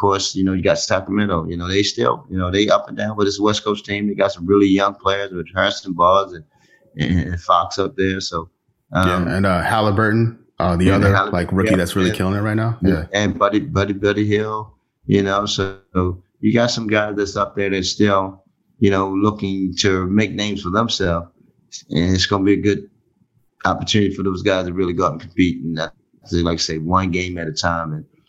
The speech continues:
Speaker 1: hopefully you can kinda get two or three out of it, you know, but you don't wanna come away without one or two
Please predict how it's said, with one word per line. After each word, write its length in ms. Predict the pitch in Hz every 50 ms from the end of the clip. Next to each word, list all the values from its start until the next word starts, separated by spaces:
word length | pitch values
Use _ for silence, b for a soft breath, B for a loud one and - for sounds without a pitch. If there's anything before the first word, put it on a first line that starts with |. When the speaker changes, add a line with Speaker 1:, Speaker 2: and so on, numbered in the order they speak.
| _ _
Speaker 1:
hopefully 320 | - 95 92 92 - 95
you 160 | 92 92 92 95
can 140 | 82 85
kinda 560 | 85 - 98 90 92 90 87 87 85 82 85 - _ _ _ _ _ _ _
get 240 | - 110 101 - -
two 220 | - 120 117 110
or 80 | 104 98
three 220 | 104 107 113 117
out 160 | 113 117 117 117
of 220 | 120 120 120 120
it, 60 | - - - - _ _ _ -
you 120 | 92 95
know, 200 | 95 95 95 92
but 280 | 85 87 87 - - - _ _ _ _ _ _ _ _ _ _ _ _ _ _ _ - -
you 220 | 76 80 92 98 101
don't 140 | 101 101 98
wanna 160 | 98 98 95
come 200 | 95 - 101 95
away 440 | 95 95 95 92 92 92 92 85 80 _ _ _ _
without 380 | 87 95 95 95 90 82 87
one 300 | 95 95 95 90 87 80
or 40 | 80 76
two 400 | - - 101 92 85 82 82